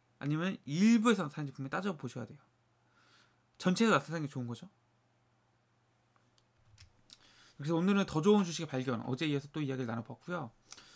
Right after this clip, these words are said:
여러분이 주식에 관심 많으실 텐데 이 책을 통해서 여러분들이 좋은 기업을 찾아서 큰 수익을 내셨으면 좋겠습니다. 네, 저는 내일 뵙도록 하고요.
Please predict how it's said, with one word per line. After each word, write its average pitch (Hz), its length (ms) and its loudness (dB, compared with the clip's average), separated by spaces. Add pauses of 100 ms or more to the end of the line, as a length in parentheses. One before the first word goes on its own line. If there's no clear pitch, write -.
(160)
여러분이 170 240 0
주식에 151 300 -10
관심 147 260 -6
많으실 139 280 -4
텐데 135 420 -8 (500)
이 143 100 -8
책을 170 220 -4
통해서 160 260 -6
여러분들이 131 540 -6 (560)
좋은 175 300 0
기업을 143 180 -4
찾아서 135 460 -12 (320)
큰 190 180 -6
수익을 170 260 -8
내셨으면 131 300 -10
좋겠습니다. - 580 -18 (760)
네, 131 60 -14
저는 151 360 -2
내일 160 400 0
뵙도록 139 240 -8
하고요. 175 340 -6